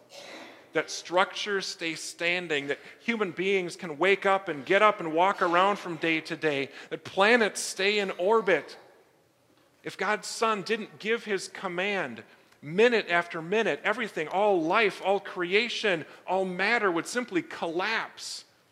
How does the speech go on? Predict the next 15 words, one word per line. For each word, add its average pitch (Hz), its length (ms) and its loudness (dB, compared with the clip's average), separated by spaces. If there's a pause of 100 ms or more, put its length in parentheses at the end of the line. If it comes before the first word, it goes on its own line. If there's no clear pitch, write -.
He - 640 -16
sustains 196 600 -6
all 202 340 0
things 185 380 -4
by 151 140 -6
his 156 260 -6
powerful 185 640 -4
word. 143 560 -10 (1200)
In 127 100 -16
these 160 200 -14
last 175 400 -6
days, 131 520 -10 (800)
Son 175 280 -8
of 196 160 -8
God, 113 240 -4